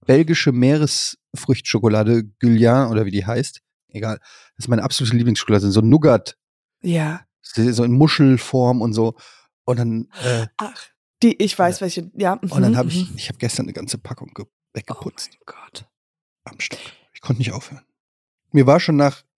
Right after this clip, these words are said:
Speaker 1: vier, fünf war mir schon latent schlecht, dann hab ich gesagt, „Komm, mach weiter.“
Speaker 2: Ja, jetzt, jetzt, jetzt ist
Speaker 1: Jetzt ist
Speaker 2: kein,
Speaker 1: auch
Speaker 2: oh,
Speaker 1: egal.
Speaker 2: jetzt ist ja auch egal.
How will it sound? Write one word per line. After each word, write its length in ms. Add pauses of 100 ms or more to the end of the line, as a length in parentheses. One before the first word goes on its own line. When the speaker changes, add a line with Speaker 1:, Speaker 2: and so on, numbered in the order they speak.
(180)
Speaker 1:
vier, 280
fünf 280
war 80
mir 100
schon 180
latent 400
schlecht, 340
dann 60
hab 60
ich 60
gesagt, 220
„Komm, 180
mach 140
weiter.“ 220 (680)
Speaker 2:
Ja, 60 (160)
jetzt, 280
jetzt, 340
jetzt 340
ist 180
Speaker 1:
Jetzt 160
ist 60
Speaker 2:
kein, 60
Speaker 1:
auch 120
Speaker 2:
oh, 40
Speaker 1:
egal. 300
Speaker 2:
jetzt 140
ist 140
ja 80
auch 120
egal. 320